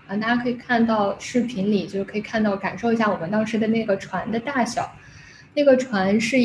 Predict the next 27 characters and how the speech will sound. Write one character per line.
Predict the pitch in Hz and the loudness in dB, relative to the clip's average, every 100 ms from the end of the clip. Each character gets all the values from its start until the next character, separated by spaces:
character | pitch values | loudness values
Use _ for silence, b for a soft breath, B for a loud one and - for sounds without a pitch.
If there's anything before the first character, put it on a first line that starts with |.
| - - - | 0 -6 -18
其 | - 226 | -4 -2
实 | 226 | -2
它 | 240 247 | 2 2
本 | 240 185 - | 4 0 -2
身 | 214 220 | 0 0
是 | 226 220 | 0 0
一 | 196 | -2
个， | - 220 196 | -2 2 2
就 | 190 208 | 2 -4
是， | - 196 185 - - - - B B - - | -2 0 0 -2 -12 -6 -6 B B -16 -8
嗯， | 196 190 196 190 220 - - - - | -4 -4 -4 -6 -10 -14 -20 -20 -20
cruise， | - 269 247 - - - - - | -4 0 0 -2 -10 -20 -20 -8
但 | 220 208 | -2 0
是 | |
它 | 202 226 | 0 0
大 | 233 | 2
概 | 220 202 | 2 4
的 | 196 | 4
承 | 190 - 190 214 | 2 0 -2 0
载 | 220 - | 0 0
量 | 214 202 202 | 0 0 0
是 | - 190 | 0 -2
十 | - - 180 | -2 -6 -4
个 | 233 | 0
人 | 202 180 | 0 0
左 | - - | -2 -4
右。 | - 196 | -4 -4